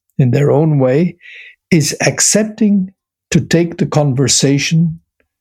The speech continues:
at a higher level than it's been in seventy years and entering into issues, not just about the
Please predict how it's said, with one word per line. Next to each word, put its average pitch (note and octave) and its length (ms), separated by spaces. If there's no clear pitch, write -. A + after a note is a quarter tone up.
at C3 120
a G#2+ 80
higher D#3+ 360
level C#3+ 360
than A#2+ 160
it's A#2+ 200
been A#2+ 400
in A#2 160
seventy C3 480
years B2+ 560
and G3+ 440
entering F#3 580
into D#3+ 400
issues, - 520
not G#3+ 340
just - 460
about C#3 480
the B2 400